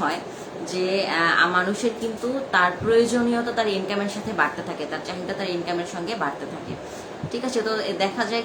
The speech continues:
কি, এরকম, আহ, হ-, যখন আমরা অনেক, আহ, লাক্সারিয়াস লাইফ লিড করি, তখন আমাদের কাছে মনে হয় যে আমরা আরো কিছু, আহ, লাক্সারিয়াস পেলে হয়তো আমাদের ভালো লাগতো বা অমুক জিনিসটা আমার লাগবে। কিন্তু আমরা যখন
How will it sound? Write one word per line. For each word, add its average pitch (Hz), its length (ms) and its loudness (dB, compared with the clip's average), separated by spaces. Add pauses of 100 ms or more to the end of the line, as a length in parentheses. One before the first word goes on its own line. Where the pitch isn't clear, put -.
কি, 226 160 -2 (1160)
এরকম, 185 460 0
আহ, 170 460 4
হ-, 160 240 2
যখন 190 340 -2
আমরা 175 320 2
অনেক, 180 300 2 (500)
আহ, 165 320 0
লাক্সারিয়াস 220 580 4
লাইফ 190 280 4
লিড 202 160 4 (100)
করি, 196 200 4
তখন 175 260 0
আমাদের 180 360 4
কাছে 202 220 -4
মনে 180 220 -2
হয় 185 140 -2
যে 185 160 -2
আমরা 175 240 2
আরো 196 320 4
কিছু, 233 340 0
আহ, 175 160 6
লাক্সারিয়াস 180 580 0
পেলে 190 180 0
হয়তো 180 220 0
আমাদের 170 240 0 (100)
ভালো 180 180 0
লাগতো 170 300 0
বা 165 120 -2
অমুক 202 280 -2
জিনিসটা 208 320 -2
আমার 180 140 0
লাগবে। 143 380 -2 (480)
কিন্তু 247 200 0
আমরা 220 260 6
যখন 233 420 0